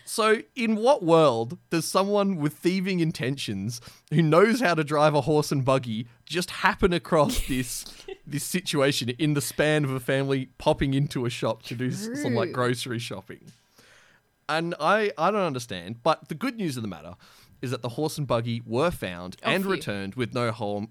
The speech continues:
Speaker 1: ha-, harm coming to the horse. <laughs> Harm coming to the horse. I don't know what's going on
Speaker 2: <laughs>
Speaker 1: today.
Speaker 2: I know.
Speaker 1: But the horse is fine, is what I'm trying to
Speaker 2: Phew,
Speaker 1: say.
Speaker 2: phew.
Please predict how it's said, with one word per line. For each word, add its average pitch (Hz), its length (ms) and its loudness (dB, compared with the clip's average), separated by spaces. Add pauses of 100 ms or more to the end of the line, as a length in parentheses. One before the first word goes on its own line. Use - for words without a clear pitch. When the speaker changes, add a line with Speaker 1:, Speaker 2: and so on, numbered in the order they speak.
(100)
Speaker 1:
ha-, 113 240 -6
harm 170 400 -2
coming 160 320 -2
to - 100 -6
the 156 100 -2
horse. 220 680 -2
<laughs> - 60 -20 (120)
Harm 190 540 2 (320)
coming 185 360 6
to 190 100 2
the 165 100 2
horse. 143 500 2 (360)
I 196 100 0
don't 208 140 4
know 131 140 4
what's 113 180 -4
going 110 260 0
on 107 120 0
Speaker 2:
<laughs> - 0 -
Speaker 1:
today. 107 200 2 (220)
Speaker 2:
I - 20 2
know. 214 280 -2
Speaker 1:
But 180 100 2
the 294 80 10
horse 226 260 8
is 185 140 -4
fine, 131 300 6
is 120 120 -2
what 135 120 4
I'm 131 120 2
trying - 140 2
to - 60 2
Speaker 2:
Phew, - 60 -4
Speaker 1:
say. 95 260 -8
Speaker 2:
phew. 156 360 -8